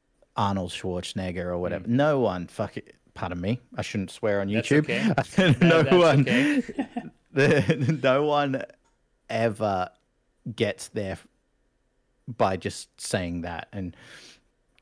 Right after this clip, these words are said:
Speaker 1: they, they set manageable, achievable goals along the way.
Speaker 2: Yeah.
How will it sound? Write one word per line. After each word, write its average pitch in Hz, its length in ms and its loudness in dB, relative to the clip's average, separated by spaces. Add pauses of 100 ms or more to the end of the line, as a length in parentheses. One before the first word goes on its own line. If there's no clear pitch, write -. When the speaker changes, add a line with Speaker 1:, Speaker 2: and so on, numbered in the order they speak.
(120)
Speaker 1:
they, 107 280 2
they 101 260 2
set - 520 -2 (400)
manageable, 95 1000 -2 (800)
achievable 85 880 -6
goals 85 380 -2
along 87 500 -4
the 92 100 -6
way. 87 420 -8
Speaker 2:
Yeah. 98 120 -18